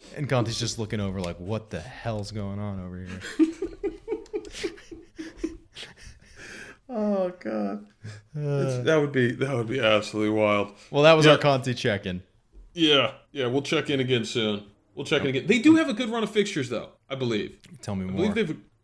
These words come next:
Speaker 2: a, a good run of fixtures. Well, I thought they had Burnley. Um,
Speaker 1: That got called off today.
Speaker 2: Yeah. Well, yeah, they, that's what I mean. They had Burnley, um, but they're running Brentford, Norwich, um,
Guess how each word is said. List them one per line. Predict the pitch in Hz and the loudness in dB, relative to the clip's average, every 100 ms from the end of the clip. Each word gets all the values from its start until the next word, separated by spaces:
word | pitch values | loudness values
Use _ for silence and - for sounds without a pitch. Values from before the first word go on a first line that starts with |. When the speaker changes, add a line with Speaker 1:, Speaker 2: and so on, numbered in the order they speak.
| _ | _
Speaker 2:
a, | 139 | -14
a | |
good | 127 156 | 0 0
run | 151 147 | 2 0
of | 131 | 0
fixtures. | 143 104 | -4 -4
Well, | 117 117 | -4 -4
I | |
thought | 180 190 | -4 -2
they | 208 | -2
had | 143 | -2
Burnley. | 127 113 113 107 104 _ _ _ - | 0 0 0 -4 -6 _ _ _ -6
Um, | 107 104 104 104 104 - - | -2 -2 -2 -4 -8 -8 -6
Speaker 1:
That | 113 | -4
got | 117 | -4
called | 113 107 101 | -2 -2 0
off | 92 87 - | -4 -4 -10
today. | - 95 87 82 80 _ _ 123 | -10 -8 -8 -10 -14 _ _ -6
Speaker 2:
Yeah. | 120 104 - - | -4 -4 -6 -6
Well, | 143 | 0
yeah, | 120 | 0
they, | 107 | 0
that's | 107 139 127 | -2 -2 -2
what | 117 | -4
I | |
mean. | 101 | -4
They | 90 | -4
had | 139 165 | -4 -2
Burnley, | 127 117 113 113 104 - _ _ | 0 0 0 -2 -4 -10 _ _
um, | 107 104 98 98 - _ _ _ _ _ _ _ _ _ | -4 -2 -2 -6 -10 _ _ _ _ _ _ _ _ _
but | 123 151 | -8 0
they're | 160 | 2
running | 160 143 123 113 | 2 2 0 0
Brentford, | 143 151 - 156 147 143 - | -2 -2 -2 -2 -2 -6 -8
Norwich, | 123 120 120 120 - - _ _ _ _ _ | -2 4 4 4 -4 -12 _ _ _ _ _
um, | 107 107 104 101 101 | -8 -2 0 0 -4